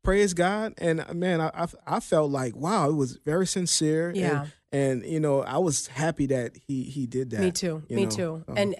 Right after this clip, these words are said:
Speaker 2: you know, I, I think it's interesting, though, that it was, uh, one of those things that people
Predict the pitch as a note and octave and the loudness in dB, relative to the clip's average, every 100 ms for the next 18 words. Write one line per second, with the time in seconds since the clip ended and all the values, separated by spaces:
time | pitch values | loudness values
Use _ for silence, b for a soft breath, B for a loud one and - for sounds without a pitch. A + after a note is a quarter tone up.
0 | - - A3 F3+ D3+ - - - G3 G#3+ | -10 -2 0 0 -2 -8 -12 -8 -4 -2
1 | A3 G3 F#3 F#3 F#3+ F3+ E3 D#3+ E3 D#3+ | 0 -2 -4 -6 -4 -2 -2 -2 -2 -4
2 | - E3+ D#3+ D#3+ b b b b E3+ D#3 | -6 -4 -4 -6 b b b b -6 -2
3 | F3+ F3 E3+ - F3+ E3+ E3 D#3+ - _ | 0 0 -2 -2 -2 -2 -4 -4 -8 _
4 | _ _ _ _ G#3+ F#3+ F3+ | _ _ _ _ -4 -2 -2